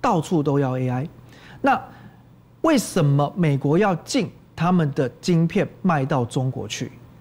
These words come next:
这隐含告诉你一件事情：现在全世界做A I、做半导体设计、做晶片开发，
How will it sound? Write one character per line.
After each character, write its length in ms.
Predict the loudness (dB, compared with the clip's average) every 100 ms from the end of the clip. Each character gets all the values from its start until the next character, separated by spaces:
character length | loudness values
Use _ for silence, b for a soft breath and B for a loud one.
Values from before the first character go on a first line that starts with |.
| B B B -20 -10
这 140 | 0 0
隐 200 | 2 2
含 180 | 2 0
告 200 | 2 0
诉 180 | 0 0
你 140 | 0
一 40 | 0
件 180 | 0
事 160 | 0 -4
情： 200 | -6 -12 -18 -20 B B
现 280 | -2 0 2
在 160 | 0
全 320 | 0 -2 -2 -2
世 240 | -2 -2
界 240 | 0 -2 -4 -20 -20 _ -2
做 240 | 0 0
A 160 | 0 0
I、 280 | 2 -2 -6 -14 -20 -20 -6
做 180 | -2 0
半 220 | 0 0
导 160 | 0 -2
体 100 | -4
设 220 | -2 -2
计、 220 | -4 -10
做 140 | -4 -4
晶 220 | 0 0
片 180 | 2 0
开 180 | -2 -2
发， 240 | -2